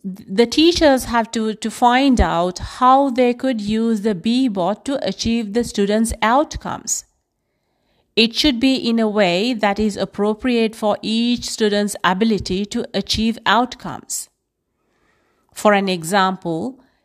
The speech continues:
can they follow a map, simply a map of a city? And can they understand the directions?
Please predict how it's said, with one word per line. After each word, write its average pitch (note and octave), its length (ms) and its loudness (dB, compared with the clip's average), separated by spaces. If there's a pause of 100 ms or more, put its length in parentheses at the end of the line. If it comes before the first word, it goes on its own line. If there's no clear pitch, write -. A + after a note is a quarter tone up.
(300)
can G#3+ 280 2
they A3 180 2
follow A3+ 540 2
a G#3+ 100 2
map, G#3+ 500 -2
simply B3 640 0
a A3 80 0
map G#3+ 340 0
of G#3 200 -2
a G#3 80 -2
city? A#3 640 -4 (680)
And G3 500 0
can A#3 320 2
they A3+ 160 4
understand G#3+ 800 0
the F#3+ 80 0
directions? - 920 -4